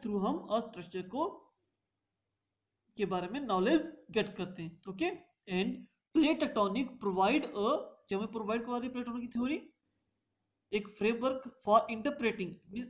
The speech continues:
explain करना, इसकी composition means formation, structure and inner process of the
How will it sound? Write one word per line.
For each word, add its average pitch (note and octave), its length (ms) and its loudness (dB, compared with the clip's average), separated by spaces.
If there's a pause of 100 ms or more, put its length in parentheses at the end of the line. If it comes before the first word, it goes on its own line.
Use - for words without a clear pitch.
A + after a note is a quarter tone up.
explain C4+ 480 -4
करना, F#3 280 -2
इसकी - 240 -14
composition G3+ 500 -2
means D4+ 220 -6
formation, F#3+ 480 0 (380)
structure G3+ 440 0 (240)
and A3 160 -4
inner G3 240 -4
process G3 340 -4
of F#3 120 -4
the F4+ 80 8